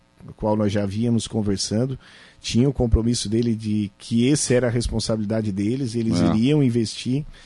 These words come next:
Speaker 1: só que, infelizmente, no orçamento passado, tiraram, a, a, inclusive a rubrica que tinha pra investimento na, nesse trecho da cento e um, eles acabaram, a partir do momento que a C C R assumiu, eles tiraram, inclusive, a rubrica que tinha com,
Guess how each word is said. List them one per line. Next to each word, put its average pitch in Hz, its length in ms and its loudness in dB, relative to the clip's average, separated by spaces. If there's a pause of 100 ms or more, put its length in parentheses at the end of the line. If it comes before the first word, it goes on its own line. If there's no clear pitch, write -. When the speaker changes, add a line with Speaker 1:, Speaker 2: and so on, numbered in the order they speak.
(340)
Speaker 1:
só 113 300 -4
que, - 220 -8
infelizmente, 147 960 -2
no 131 140 2
orçamento 127 480 2
passado, 120 500 0
tiraram, 110 600 -2
a, 104 160 -4
a, - 100 -10
inclusive 117 500 -2
a 143 60 6
rubrica 123 640 0 (360)
que 110 140 -4
tinha 139 320 0
pra 117 140 2
investimento 117 640 0
na, 110 180 -2
nesse 127 320 0
trecho 131 300 -2
da 120 100 2
cento 110 300 -4
e - 20 -2
um, 117 80 0
eles 135 160 -2
acabaram, 135 480 2 (180)
a - 40 -20
partir 113 220 2
do 127 40 0
momento 123 320 4
que - 80 0
a 110 40 4
C - 160 -2
C - 160 -2
R 117 160 2
assumiu, 139 460 0 (420)
eles 139 260 0
tiraram, 135 680 4
inclusive, 127 440 -2
a 139 60 2
rubrica 131 460 -2
que 117 100 -12
tinha 123 320 -2
com, 123 320 -2